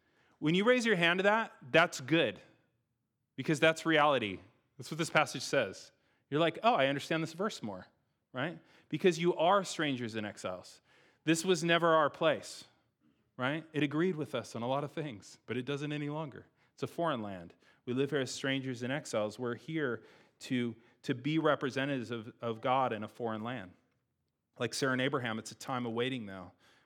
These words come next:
waiting for him to fulfill his promises. And like Sarah and Abraham,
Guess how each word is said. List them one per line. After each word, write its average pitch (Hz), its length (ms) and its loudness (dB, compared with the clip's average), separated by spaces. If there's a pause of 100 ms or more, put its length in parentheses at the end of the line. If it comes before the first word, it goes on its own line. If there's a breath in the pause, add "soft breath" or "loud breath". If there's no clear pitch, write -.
waiting 127 300 2
for 135 140 -4
him 123 100 0
to 117 60 -2
fulfill 123 320 -6
his 113 100 -2
promises. 135 500 -4
And 117 160 -6
like 127 220 0
Sarah 135 240 0
and 127 80 0
Abraham, 127 380 0